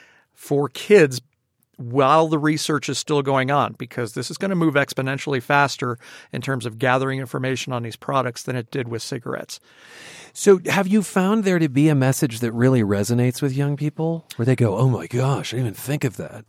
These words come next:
Speaker 1: Um, my, my background before I taught government was actually as a chemist. And when you actually start sharing some of the chemistry
Speaker 2: Uh-huh.
Speaker 1: of what this does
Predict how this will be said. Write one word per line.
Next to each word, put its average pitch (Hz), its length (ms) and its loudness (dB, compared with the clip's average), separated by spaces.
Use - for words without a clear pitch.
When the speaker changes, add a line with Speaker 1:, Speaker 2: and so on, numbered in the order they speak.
Speaker 1:
Um, 180 440 4
my, 147 220 0
my 135 180 -4
background 143 400 2
before 139 340 0
I 131 100 2
taught 127 360 -2
government 131 440 -4
was 123 140 -8
actually 127 320 -2
as 117 80 -4
a 117 60 -8
chemist. - 520 -4
And 127 120 -6
when 127 160 -6
you 123 120 -4
actually 135 360 0
start 135 320 0
sharing 143 360 -4
some 139 200 -4
of 117 100 -6
the 123 80 -8
chemistry 131 580 -4
Speaker 2:
Uh-huh. 98 360 -2
Speaker 1:
of 117 180 -2
what 143 240 4
this 131 400 -2
does 135 460 0